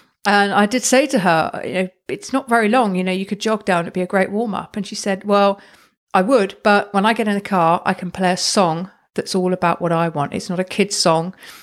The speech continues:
It's music that I enjoy. And in those three minutes it takes, I can play a song.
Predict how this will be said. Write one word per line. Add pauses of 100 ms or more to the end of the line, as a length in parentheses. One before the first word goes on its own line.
(220)
It's
music
that
I
enjoy.
And (160)
in
those
three
minutes
it
takes,
I
can
play
a
song.